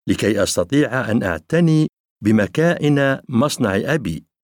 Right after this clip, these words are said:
أنا الآن أشعر بأنه طالما هناك الفرصة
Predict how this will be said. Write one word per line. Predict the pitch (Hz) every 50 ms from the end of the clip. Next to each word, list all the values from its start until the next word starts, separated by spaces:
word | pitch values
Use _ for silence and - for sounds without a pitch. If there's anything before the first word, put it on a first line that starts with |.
| _ _ _ _ _ _ _ _ _ _ _ _ _ _ -
أنا | 123 117 101
الآن | 90 87 - - 113 123 123 117 110
أشعر | 104 104 - 143 139 - 117 104 117 107 104
بأنه | 92 92 95 - - 151 175 170 160 156 151 143 156 156 147 - _ _ _ _ _ _ -
طالما | 156 156 151 143 131 127 120 113 107 101
هناك | 85 104 110 131 170 190 180 175 - 170
الفرصة | 151 139 123 - - 196 196 165 - 156 131 - - 139 131 131 139 -